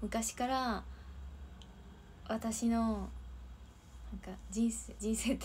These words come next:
ていうか活動を、なんか、見てほしかったなっていうくらいかな。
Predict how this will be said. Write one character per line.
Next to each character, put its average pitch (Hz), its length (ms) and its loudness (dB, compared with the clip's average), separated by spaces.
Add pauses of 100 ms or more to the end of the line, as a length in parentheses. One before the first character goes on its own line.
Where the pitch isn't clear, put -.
て 285 100 6
い - 20 6
う - 40 4
か 196 100 4
活 233 260 0
動 233 220 2
を、 285 300 6 (1500)
な 202 60 -4
ん 196 60 -4
か、 101 200 -6 (640)
見 208 80 0
て 214 100 -4
ほ 202 80 -2
し - 140 -2
か 190 100 -4
っ - 80 -6
た 185 120 -2
な 185 160 0
っ 190 40 -2
て 190 160 -8
い 180 180 -2
う 180 120 -4 (300)
く 214 100 0
ら 190 120 4
い 190 40 -2
か - 140 -4
な。 247 240 2